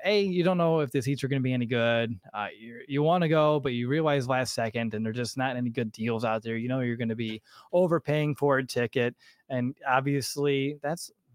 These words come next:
really frustrating. So you shouldn't really have to worry when you're buying tickets to your next big event. Game Time is the fast and easy way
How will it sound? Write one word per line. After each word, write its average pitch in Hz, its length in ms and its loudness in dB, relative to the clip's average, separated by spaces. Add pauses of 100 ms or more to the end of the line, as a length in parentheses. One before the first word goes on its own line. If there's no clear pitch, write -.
(280)
really 185 440 -4 (240)
frustrating. 104 680 -2
So 147 140 -2
you 160 160 4
shouldn't 277 240 -2
really 226 160 2
have 202 100 0
to 160 80 4
worry 120 300 2
when 143 140 0
you're 139 100 0
buying 135 180 0
tickets 139 300 -4
to 147 80 -2
your 143 40 0
next 147 180 -2
big 156 120 0
event. 147 320 2
Game 139 220 0
Time 147 180 0
is 123 100 -2
the 110 100 -4
fast 127 320 -2
and 120 60 -4
easy 127 300 -4
way 123 320 0